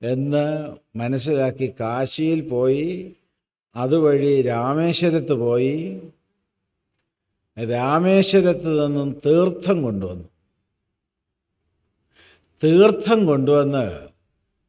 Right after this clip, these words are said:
അരുവിപ്പുറത്തെത്തി ഗുരുദേവനെ ഒരു കസാരയിലെടുത്ത് ആ തൃപ്പാദം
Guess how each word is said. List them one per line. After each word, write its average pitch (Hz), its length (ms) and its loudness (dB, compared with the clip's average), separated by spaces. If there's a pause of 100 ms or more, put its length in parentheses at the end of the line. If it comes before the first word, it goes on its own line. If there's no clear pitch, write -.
(100)
അരുവിപ്പുറത്തെത്തി 147 1700 2 (720)
ഗുരുദേവനെ 156 880 4
ഒരു 139 140 0
കസാരയിലെടുത്ത് 127 1200 -2
ആ 120 120 -2
തൃപ്പാദം 147 1040 -4